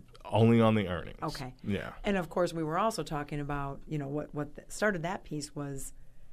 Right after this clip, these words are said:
Speaker 2: was the scholarship withdrawal where there
Speaker 1: Mm-hmm.
Speaker 2: is no penalty.
Speaker 1: Right.
Speaker 2: Um, similarly, that they've added in over the years, right, different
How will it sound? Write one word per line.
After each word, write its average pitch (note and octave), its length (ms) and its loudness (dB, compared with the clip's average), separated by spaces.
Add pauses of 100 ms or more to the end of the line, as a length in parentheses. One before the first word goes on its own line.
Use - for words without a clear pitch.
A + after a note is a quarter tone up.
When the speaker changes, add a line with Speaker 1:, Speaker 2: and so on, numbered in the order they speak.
(720)
Speaker 2:
was D3 260 -4
the D3 200 -4
scholarship G3 640 0
withdrawal D3 400 -4
where D3 120 -2
there C#3+ 140 -2
Speaker 1:
Mm-hmm. E3+ 180 4
Speaker 2:
is F3+ 140 -4
no D3 160 -2
penalty. C3+ 640 -8 (140)
Speaker 1:
Right. G2 320 0 (240)
Speaker 2:
Um, D3 400 0
similarly, D3 1000 2 (140)
that C#3+ 300 -4
they've C#3+ 320 -4
added D3+ 440 -2
in C#3+ 600 -4 (180)
over C#3+ 220 -4
the C#3 100 -6
years, C#3 420 -8
right, C#3 260 -8
different D3 520 -2